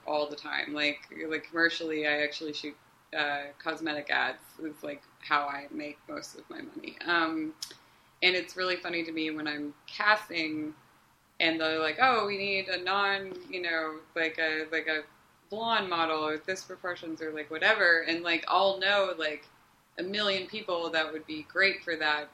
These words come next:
but, like, I can't use them because they've been in porn, and I know that whatever commercial company I'm working for is gonna freak out when they find out about that. So, like,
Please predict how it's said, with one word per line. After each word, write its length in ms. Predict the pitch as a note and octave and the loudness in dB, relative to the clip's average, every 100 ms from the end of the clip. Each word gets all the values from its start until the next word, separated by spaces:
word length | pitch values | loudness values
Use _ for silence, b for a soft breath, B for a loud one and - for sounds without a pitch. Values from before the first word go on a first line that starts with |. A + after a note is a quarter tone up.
| - | -4
but, 220 | D#3 D3+ | -4 -2
like, 260 | D#3 D3 - - | -6 -6 -8 0
I 160 | - - - - | 0 0 -4 -10
can't 300 | E3 D#3 - | -8 -8 -8
use 280 | E3 F#3+ - | -8 -8 -8
them 480 | D3+ D3+ D3+ D3 - _ _ _ _ | -4 -4 -4 -8 -14 _ _ _ _
because 340 | D#3+ D3+ E3+ D3 D#3 | -6 -6 -4 -8 -6
they've 200 | D3 D3+ | -8 -8
been 120 | D3 | -8
in 140 | D3 - | -10 -12
porn, 380 | E3 D#3+ D#3 D3+ D3 | -4 0 0 0 -4
and 120 | D3 | -6
I 80 | D3 | -6
know 240 | D3+ D3 | -4 -4
that 280 | D3 D3 D3 | -2 -4 -4
whatever 380 | D3+ D3 D3 C#3+ D#3 | -6 -4 -4 -8 -10
commercial 280 | C#3 D3 C#3+ | -12 -12 -14
company 340 | D3 D3+ D3 | -14 -12 -12
I'm 120 | C#3+ | -12
working 240 | C#3+ - - | -16 -16 -12
for 140 | D3 C#3 | -6 -8
is 100 | - | -6
gonna 160 | D3+ - _ - | -12 -12 _ -2
freak 260 | D#3 D3 D3 | 0 0 0
out 200 | C#3+ - | 0 -2
when 100 | C#3 | -8
they 140 | C#3 | -8
find 260 | - D2 - | -10 -8 -4
out 160 | - | -4
about 240 | - - - | -4 -12 -8
that. 240 | - - - | -6 -6 -4
So, 240 | F#3+ F3 | 2 4
like, 260 | F3 E3+ | 4 0